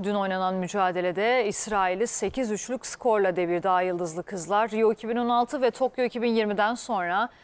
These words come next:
üçüncü zaferi de Paris'te yaşayıp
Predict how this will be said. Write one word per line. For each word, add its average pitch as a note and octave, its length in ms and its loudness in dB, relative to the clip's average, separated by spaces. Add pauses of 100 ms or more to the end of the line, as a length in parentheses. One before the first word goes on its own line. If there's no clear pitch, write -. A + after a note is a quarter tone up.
(200)
üçüncü B3 460 0
zaferi F#3 500 0
de C4 240 2 (100)
Paris'te G3+ 480 0
yaşayıp G#3 560 0